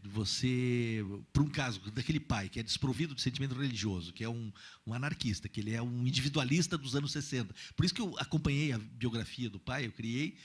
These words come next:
é, a, a, a, aquele paralelo com a vida dele pra fazer esse contraste entre alguém que foi educado nos sonhos iluministas, russonianos,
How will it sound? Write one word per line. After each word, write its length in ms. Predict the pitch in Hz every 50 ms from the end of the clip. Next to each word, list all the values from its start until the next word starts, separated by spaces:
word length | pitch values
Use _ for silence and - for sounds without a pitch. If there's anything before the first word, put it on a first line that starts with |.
| - - - - - - -
é, 80 | - 117
a, 60 | 113
a, 1200 | 110 107 104 101 98 98 101 98 98 95 95 98 107 98 95 95 98 98 95 95 92 92 92 92 92
a, 40 | 92
aquele 240 | - - 120 120
paralelo 640 | - - 135 131 117 113 120 147 165 175 156 123 101 92
com 100 | - 104
a 40 |
vida 220 | 90 87 98 107 101
dele 260 | 90 127 139 170 214
pra 220 | - - 196 190
fazer 320 | - - - 160 151 135 170
esse 160 | 175 - 226
contraste 720 | - 240 240 226 - 165 165 139 113 - - - - - - - - - - - -
entre 260 | - 131 139 - 156
alguém 360 | 175 170 160 151 151 156 151 139
que 140 | 143 -
foi 180 | - - 143 147
educado 540 | 139 123 127 - - 135 131 123 110 113 110
nos 160 | 113 120 113
sonhos 540 | - - 135 143 139 123 113 101 95 92 104
iluministas, 800 | 117 120 123 120 123 120 127 156 175 143 - - 113 104 92
russonianos, 960 | 104 98 113 107 - 135 123 117 113 117 139 165 170 156 135 110 104 - -